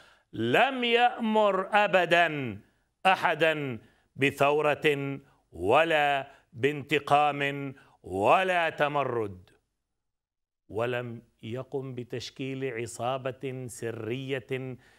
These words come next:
للخروج على حكم قريش، بل أمر صحابته بالصبر الجميل، ومن بعدها أمرهم بالهجرة.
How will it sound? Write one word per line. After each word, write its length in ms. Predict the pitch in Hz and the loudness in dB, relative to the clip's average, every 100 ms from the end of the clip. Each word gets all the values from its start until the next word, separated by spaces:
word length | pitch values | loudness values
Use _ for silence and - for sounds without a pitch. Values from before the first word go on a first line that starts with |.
| _ - | _ -6
للخروج 840 | 127 135 - 135 123 147 156 123 | -4 -2 -4 -4 -2 -2 -2 -2
على 480 | 135 120 131 131 120 | -2 0 -2 -2 -4
حكم 420 | - 123 - 113 | -6 -10 -10 -12
قريش، 920 | 110 110 104 85 78 - - - _ _ _ _ _ _ _ _ _ _ _ _ | -10 -10 -10 -12 -16 -20 -20 -20 _ _ _ _ _ _ _ _ _ _ _ _
بل 220 | 110 120 | -6 -4
أمر 400 | 139 165 185 165 | 0 0 2 0
صحابته 1000 | 151 139 - 143 127 170 170 165 180 180 | 0 -2 0 -2 0 -2 -2 -4 -4 -6
بالصبر 720 | 190 135 131 - 196 208 139 135 | -4 -4 -4 0 0 2 0 -4
الجميل، 680 | 120 104 101 104 90 80 _ _ _ _ _ _ _ | -4 -8 -10 -10 -16 -20 _ _ _ _ _ _ _
ومن 340 | - 127 131 127 | -4 -2 -2 2
بعدها 680 | 160 139 139 139 151 151 139 | 2 0 -4 -4 -4 -2 -2
أمرهم 600 | 147 160 139 151 151 135 | 0 -2 -2 -6 -8 -8
بالهجرة. 760 | 151 135 147 135 113 98 - | -8 -6 -8 -6 -6 -6 -14